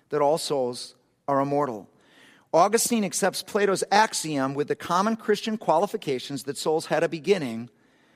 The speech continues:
because God created them." I want to be very, very careful here.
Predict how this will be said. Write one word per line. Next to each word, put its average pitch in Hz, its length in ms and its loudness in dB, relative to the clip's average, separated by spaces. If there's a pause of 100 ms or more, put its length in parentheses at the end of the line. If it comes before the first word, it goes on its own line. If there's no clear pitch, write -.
(140)
because 147 300 -4
God 135 280 0
created 151 460 -4
them." 98 280 -8 (1900)
I 156 200 2
want 196 360 4
to 160 60 -16
be 160 180 0
very, 170 580 2
very 165 340 0
careful 165 480 -2
here. 113 360 -8